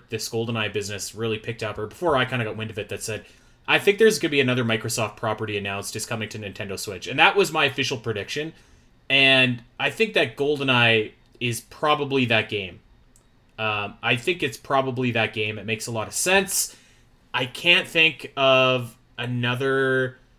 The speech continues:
game. Like, I could see them maybe saying, like, "Here is Rare Replay available on Nintendo Switch," and, and GoldenEye is a part of that or something like that.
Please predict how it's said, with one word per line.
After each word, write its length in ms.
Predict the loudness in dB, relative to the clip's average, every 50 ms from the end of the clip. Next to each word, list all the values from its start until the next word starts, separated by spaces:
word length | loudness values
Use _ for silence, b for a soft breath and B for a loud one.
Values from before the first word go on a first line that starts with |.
| _ _ _ _ _ -14 -6
game. 540 | -2 0 2 4 4 4 4 2 2 0 -2
Like, 200 | -2 -2 -2 -2 -2
I 180 | 0 2 0
could 180 | 0 0 -2 -2
see 140 | -2 -2 -2
them 220 | 0 0 0 2
maybe 200 | 2 2 2 2
saying, 220 | 0 2 2 2 2
like, 140 | 2 -2
"Here 180 | 0 -2 0 0
is 100 | 0 -2
Rare 380 | -4 -6 0 2 2 2 2 2
Replay 580 | -2 -4 -4 -4 -4 -2 0 2 2 2 2
available 400 | 0 0 0 0 0 0 0 0
on 140 | -2 -2 -2
Nintendo 320 | -4 -4 -4 -4 -2 -2
Switch," 420 | -4 -4 -2 -2 -2 -2 -4 -8 -10
and, 200 | -10 -10 -12 -12
and 180 | -12 -12 -8
GoldenEye 360 | -4 -4 -2 -2 -2 -2 -4 -4
is 60 | -4
a 40 | -8
part 240 | -10 -10 -8 -6
of 20 | -4
that 180 | -4 -2 -2
or 60 | -2 -4
something 240 | -6 -6 -6 -6
like 160 | -6 -6 -6 -4
that. 240 | -4 -4 -4 -6